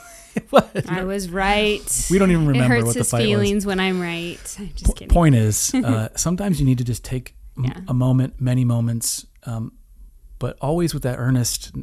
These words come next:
Speaker 1: that earnest desire and promise to say, like, "Yeah, I need to take a step back, but I w-, I'm coming back."
Speaker 2: You're taking the step back to come back, not just to step away.
Speaker 1: Yeah, it's not an abandonment of the
Speaker 2: Yeah.
Speaker 1: fight. It's a, "Let's do this right." And
Speaker 2: Right.
Speaker 1: right now, I know that I am not walking with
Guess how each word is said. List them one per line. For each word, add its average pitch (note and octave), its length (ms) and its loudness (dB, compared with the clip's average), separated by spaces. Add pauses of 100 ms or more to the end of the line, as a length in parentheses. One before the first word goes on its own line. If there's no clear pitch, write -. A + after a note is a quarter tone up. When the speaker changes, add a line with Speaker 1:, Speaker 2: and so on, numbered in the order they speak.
Speaker 1:
that - 160 -10
earnest D3+ 500 -2
desire B2 480 -2
and B2+ 200 -4
promise B2 340 -4
to - 60 -14
say, A2+ 120 -8
like, A#2 220 -10
"Yeah, E3+ 220 -2
I C#3 40 0
need E3 120 2
to E3+ 80 -2
take D#3+ 240 -6
a - 20 -6
step D3 260 -4
back, C#3+ 280 -2
but D#3 100 -2
I D#3+ 40 2
w-, E3 260 -2
I'm D3+ 180 -2
coming F3+ 340 2
back." A#2 280 -2
Speaker 2:
You're G3+ 100 -6
taking G#3 360 -4
the F3+ 60 -4
step E3 240 -6
back D#3+ 260 -8
to F#3+ 200 -6
come D#3+ 240 -10
back, D#3 320 -8
not D#3+ 300 -8
just - 300 -8
to D#3+ 100 -10
step - 260 -12
away. - 320 -14
Speaker 1:
Yeah, G#3+ 280 2
it's - 180 -4
not G#3 100 0
an E3+ 80 2
abandonment D3+ 560 4
of C3+ 320 0
the C3 60 -6
Speaker 2:
Yeah. B2 60 -2
Speaker 1:
fight. C3+ 340 0
It's - 180 -4
a, C#3 240 -2
"Let's F3+ 220 0
do F3+ 180 4
this C#3+ 220 0
right." D3+ 400 0
And C3+ 280 -2
Speaker 2:
Right. D3 120 2
Speaker 1:
right D3+ 80 -4
now, D3 260 2
I B2+ 80 0
know B2+ 260 2
that A#2+ 200 -2
I B2 160 -2
am A#2 160 0
not A#2+ 220 -4
walking A2+ 380 -6
with A2 240 -8